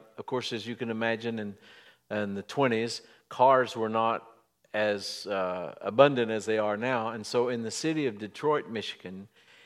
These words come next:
he somehow got in front of a car and ended up being ran over.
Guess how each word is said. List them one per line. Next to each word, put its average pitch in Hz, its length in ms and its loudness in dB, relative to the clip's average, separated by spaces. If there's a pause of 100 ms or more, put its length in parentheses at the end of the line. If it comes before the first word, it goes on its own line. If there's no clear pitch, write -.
(180)
he 135 340 -2
somehow 113 720 2 (160)
got 113 200 2
in 110 60 -10
front 120 400 -4
of 113 80 -4
a 113 60 -4
car 104 580 -2 (440)
and 101 120 -4
ended 110 260 -2
up 107 160 0
being 98 220 -2
ran 101 260 -4
over. 92 480 -2